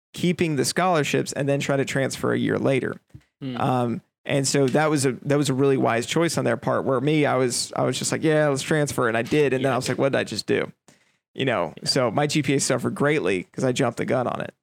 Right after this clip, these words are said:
Speaker 2: Right.
Speaker 1: And so, uh, that would be something I would recommend, is really just knowing, trying to figure out what you wanna do,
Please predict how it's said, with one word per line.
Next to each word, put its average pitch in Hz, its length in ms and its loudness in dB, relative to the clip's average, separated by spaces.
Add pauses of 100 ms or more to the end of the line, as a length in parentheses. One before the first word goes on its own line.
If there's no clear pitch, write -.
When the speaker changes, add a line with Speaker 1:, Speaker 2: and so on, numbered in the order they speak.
(460)
Speaker 2:
Right. 143 80 0
Speaker 1:
And 131 180 0
so, 123 460 0
uh, 113 400 0
that 165 200 2
would 190 120 2
be 175 80 2
something 135 260 0
I - 20 2
would 127 120 2
recommend, 127 540 0
is 120 520 0 (400)
really 196 240 2
just 135 240 0
knowing, 147 640 2 (640)
trying 151 280 0
to 175 100 0
figure 143 280 0
out 127 240 2
what 127 340 0
you 135 140 0
wanna 127 220 0
do, 131 380 0